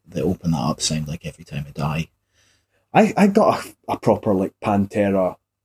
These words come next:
Speaker 2: Pantera's Walk feel to
Speaker 1: <laughs> Yeah,
Speaker 2: it as
Speaker 1: totally.
Speaker 2: well, <laughs> which, which I loved. Yeah, I, yeah, again, so much to say, <laughs> like, about the, the kind of guitars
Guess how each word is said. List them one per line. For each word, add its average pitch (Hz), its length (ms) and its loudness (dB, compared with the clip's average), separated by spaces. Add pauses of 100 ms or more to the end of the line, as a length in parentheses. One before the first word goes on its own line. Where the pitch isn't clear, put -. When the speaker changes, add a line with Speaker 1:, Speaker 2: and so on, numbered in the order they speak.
Speaker 2:
Pantera's 98 440 -2
Walk 95 640 -2 (360)
feel - 300 4
to 190 60 6
Speaker 1:
<laughs> - 0 -
Yeah, 156 160 4
Speaker 2:
it 131 140 2
as - 80 0
Speaker 1:
totally. 127 180 4
Speaker 2:
well, - 1600 -2
<laughs> - 0 -
which, 104 300 -2 (140)
which 101 240 0
I 110 100 4
loved. 101 520 2 (300)
Yeah, 92 140 -2 (260)
I, - 120 -12 (300)
yeah, 71 200 -8 (120)
again, 78 300 -6 (1000)
so - 200 2
much 85 280 -2
to 101 100 -2
say, 110 400 4
<laughs> - 40 -8
like, - 400 -2 (180)
about 110 420 2
the, 98 320 0 (400)
the 98 80 -10
kind 101 180 0
of 95 80 0
guitars 95 680 -2